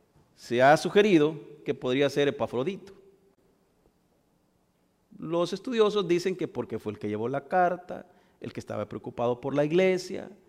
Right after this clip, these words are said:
el que muy, porque dice que él llevó la inquietud a Pablo, pero no dice que él regresó con la carta.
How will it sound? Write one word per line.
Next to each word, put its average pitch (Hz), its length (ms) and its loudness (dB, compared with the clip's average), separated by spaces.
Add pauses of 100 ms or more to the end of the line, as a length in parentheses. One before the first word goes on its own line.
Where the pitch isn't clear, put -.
(720)
el 117 160 -4
que - 420 -6
muy, 147 320 -4
porque - 440 -4
dice 139 300 -2
que 160 140 2
él 165 220 -4
llevó 160 840 -4
la 143 100 2
inquietud 139 400 -2
a 175 140 0
Pablo, 190 320 0
pero 170 180 -2
no 143 100 -2
dice 139 200 -6
que 135 100 -4
él 123 80 2
regresó 117 460 0
con 107 120 -12
la 98 120 -12
carta. - 420 -6